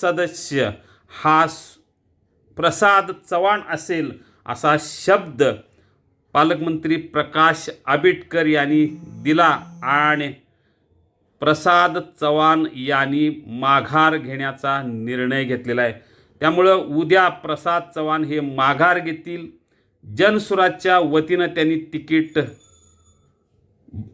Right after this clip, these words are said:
घेतलं होतं, जनसुराजचा एबी फॉर्मही घेतला होता, पण आता उद्या हा एबी फॉर्म आणि त्यांची उमेदवारी ते माघार घेणार. यामुळं आता महायुती विरुद्ध महाविकास आघाडी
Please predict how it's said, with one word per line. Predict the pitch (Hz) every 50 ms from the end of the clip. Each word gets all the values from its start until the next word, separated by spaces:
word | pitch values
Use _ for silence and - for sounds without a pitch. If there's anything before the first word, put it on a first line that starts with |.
| - _ _ _ _ -
घेतलं | 107 110 143 151 151 185 190 202
होतं, | 196 180 - - 139 135 131 127 - _ _ _ _ - 101
जनसुराजचा | 127 151 160 156 160 156 151 151 151 - 165 - -
एबी | 160 160 160 165 196 180 - - -
फॉर्मही | 185 196 208 214 220 214
घेतला | 208 185 180 175 - 170 160
होता, | 156 147 151 151 135 123 120 - _ _ _ _ _ -
पण | 127 131
आता | 135 131 127 - 147 143 143 135 127 - - - - - 135
उद्या | 151 156 156 170 165 143 127 104 - - _ _ _ _ _ -
हा | 127 131 117 - -
एबी | - 139 135 135 151 160 160 160 -
फॉर्म | 143 143 147 143 143
आणि | 139 139 135
त्यांची | 131 - 135 127 120 - 127 127
उमेदवारी | 117 123 139 156 165 165 170 160 160 156
ते | 156 156
माघार | 156 143 135 135 135 143 143 139
घेणार. | 135 131 135 139 139 135 135 123
यामुळं | 127 143 156 160 160 156 156 156 165
आता | 160 151 151 - - 160 160 160
महायुती | 151 139 143 147 165 180 190 190 185 175 - 180 175
विरुद्ध | 165 170 170 156 147 139 170
महाविकास | 170 156 151 151 151 160 165 170 165 156 156 - 160 160 156 156 - - - - _ _ -
आघाडी | 135 139 147 156 156 156 139 113